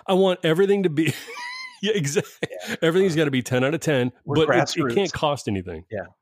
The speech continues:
Speaker 2: <laughs>
Speaker 1: Make it go viral. Just make it go viral. Like, okay, I don't, all right,
Speaker 2: Uh,
Speaker 1: sounds
Speaker 2: well,
Speaker 1: great.
Speaker 2: it's, to be fair, the, um, the,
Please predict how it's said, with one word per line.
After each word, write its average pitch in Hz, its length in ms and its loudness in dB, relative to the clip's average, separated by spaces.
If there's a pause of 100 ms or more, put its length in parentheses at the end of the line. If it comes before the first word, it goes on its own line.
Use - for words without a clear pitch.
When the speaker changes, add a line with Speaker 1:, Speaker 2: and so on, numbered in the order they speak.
(180)
Speaker 2:
<laughs> 151 600 0
Speaker 1:
Make 190 240 4
it 214 140 2
go 202 160 4
viral. 160 580 2 (340)
Just 214 240 0
make 226 320 2
it 185 120 0
go 202 100 2
viral. 156 720 0 (240)
Like, 113 160 -16
okay, - 920 -2
I 107 220 -10
don't, 139 180 -6
all 120 180 -2
right, 120 140 2
Speaker 2:
Uh, 110 100 -2
Speaker 1:
sounds 127 100 -8
Speaker 2:
well, 247 200 4
Speaker 1:
great. 165 180 0
Speaker 2:
it's, - 180 -12 (300)
to 175 140 0
be 175 140 -2
fair, 185 760 0 (180)
the, 131 280 -6
um, 131 480 -2
the, 123 540 -2